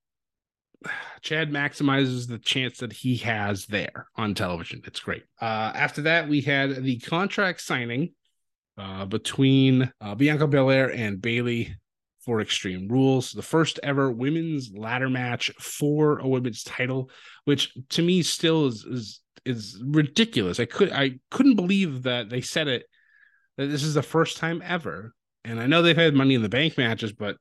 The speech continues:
for the title, the, this is the first, first time. And, uh, holy shit. <laughs>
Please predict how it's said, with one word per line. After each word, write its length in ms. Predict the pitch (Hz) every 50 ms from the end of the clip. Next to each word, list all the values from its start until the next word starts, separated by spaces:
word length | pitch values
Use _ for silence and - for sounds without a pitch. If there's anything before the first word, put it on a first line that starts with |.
| -
for 160 | - - -
the 120 | 120 113 98
title, 460 | - - 147 151 143 120 107 104 - -
the, 180 | 113 123 127 123
this 260 | 123 135 139 135 -
is 100 | 139 131
the 80 | 131 120
first, 400 | - - 120 120 113 - - - _ _ _ _ _ _
first 280 | - - 123 117 - -
time. 260 | 180 185 139 101 95
And, 140 | 85 78 - - -
uh, 240 | 85 85 85 82 - - - - - - - - _ _ _ _ _ _ _
holy 260 | - - 143 127 117
shit. 280 | - - 208 170 - -
<laughs> 40 | -